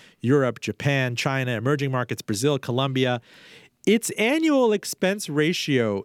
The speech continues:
is point oh nine percent. The category average, which is still low, is point four oh percent.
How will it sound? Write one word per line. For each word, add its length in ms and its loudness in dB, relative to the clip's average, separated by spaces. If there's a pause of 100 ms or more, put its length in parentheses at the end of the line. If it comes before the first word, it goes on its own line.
(120)
is 180 0
point 420 -4
oh 160 0
nine 300 -2
percent. 460 -6
The 80 -2
category 520 -2
average, 360 -2
which 160 -8
is 60 -4
still 240 -2
low, 180 0
is 100 0
point 380 -8
four 320 0
oh 160 0
percent. 440 -4